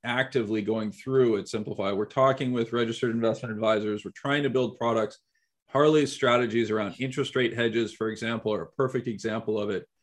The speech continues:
Um, the downside protection vehicles that we've introduced into the equity portion of the portfolio with Stephen.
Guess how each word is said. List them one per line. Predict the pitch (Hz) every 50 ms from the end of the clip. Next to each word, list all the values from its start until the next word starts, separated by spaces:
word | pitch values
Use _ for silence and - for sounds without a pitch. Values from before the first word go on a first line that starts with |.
| _ _ _ _ _ _ _ _ _ _
Um, | 123 113 110 107 104 - -
the | 104 107
downside | 104 107 120 127 139 147 151 147 135 - - 139 131 131 123 -
protection | 139 - - - 135 127 127 - - 139 127 123 120 120 110
vehicles | 123 123 120 113 117 120 117 117 110 -
that | - 98
we've | 110 110 104
introduced | 117 120 120 117 - 123 107 113 113 113 113 110 113 - 107
into | 104 110 110 - - 113 104
the | 98 - -
equity | 120 131 131 - 139 127 117
portion | - - - 117 117 110 - 113 110
of | 107
the | 107
portfolio | - - 110 110 110 - 117 117 113 113 113 107
with | 107 104
Stephen. | - - - 110 110 107 107 101 -